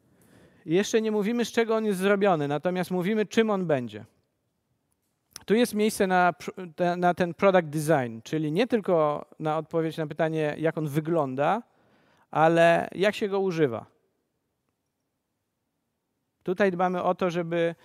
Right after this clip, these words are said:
żeby doświadczenie tego naszego użytkownika było jak najwyższe, tak? Żeby, wiemy, co mamy dostarczyć, ale jeszcze musimy sposób dostarczenia opisać, czyli to, żeby to było dla ludzi przyjemne. Znamy takie produkty, których używa się chętnie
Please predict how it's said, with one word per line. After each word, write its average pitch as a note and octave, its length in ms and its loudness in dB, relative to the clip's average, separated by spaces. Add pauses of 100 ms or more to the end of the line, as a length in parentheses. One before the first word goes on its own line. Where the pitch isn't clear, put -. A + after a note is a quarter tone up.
(180)
żeby D#3+ 500 0
doświadczenie F#3 960 -2
tego E3 520 -2
naszego E3 420 -4
użytkownika E3+ 560 -4
było E3+ 120 0
jak E3+ 200 2
najwyższe, D3 640 -4
tak? E3 240 -6
Żeby, D3+ 360 -8
wiemy, F3+ 320 0
co G#3 140 -2
mamy F3 260 -4
dostarczyć, E3 800 -2 (500)
ale D3+ 220 4
jeszcze F3+ 280 0
musimy F3+ 420 -4
sposób G3 400 -4
dostarczenia F3 680 2
opisać, A#2 480 -14
czyli D3+ 380 -4
to, F3+ 180 0
żeby E3 180 -4
to E3+ 100 -4
było E3+ 180 0
dla D#3+ 140 4
ludzi E3 300 -6
przyjemne. C#3 560 -2
Znamy F3+ 280 -2
takie D#3+ 220 0
produkty, D#3+ 420 -4
których F3 200 -6
używa F3 240 -2
się E3+ 120 -4
chętnie G#3+ 520 0